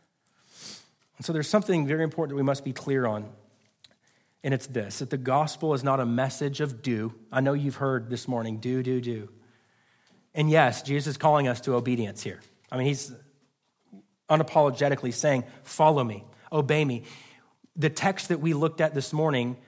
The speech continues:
are about five different instances where either Jesus or one of two apostles say,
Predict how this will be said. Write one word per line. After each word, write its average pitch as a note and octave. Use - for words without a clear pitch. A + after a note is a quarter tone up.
are C#3
about A#2+
five E3+
different D#3+
instances C#3+
where B2
either B2
Jesus F#3
or C#3+
one E3
of D#3+
two F3+
apostles D#3
say, B2+